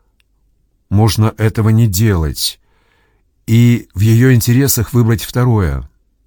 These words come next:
Вадима нет. Какая разница? «Разница есть»,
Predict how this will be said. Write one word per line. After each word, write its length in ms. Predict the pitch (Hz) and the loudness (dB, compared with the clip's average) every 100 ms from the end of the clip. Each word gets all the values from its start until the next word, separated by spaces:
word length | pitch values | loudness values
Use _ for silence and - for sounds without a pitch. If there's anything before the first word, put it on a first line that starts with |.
| _ | _
Вадима 400 | 87 117 131 151 | -4 0 2 4
нет. 300 | 147 143 107 _ _ _ _ _ _ | 2 2 -2 _ _ _ _ _ _
Какая 380 | - 98 120 127 | -8 -6 -4 -2
разница? 720 | 139 131 87 80 - 73 69 _ _ _ _ _ _ _ _ _ _ _ _ _ _ | -2 -2 -4 -4 -6 -8 -12 _ _ _ _ _ _ _ _ _ _ _ _ _ _
«Разница 760 | 98 107 131 120 123 123 - 120 | -2 0 2 2 2 0 -2 -2
есть», 840 | 113 104 95 71 - - - - | -2 0 0 -2 -4 -6 -12 -14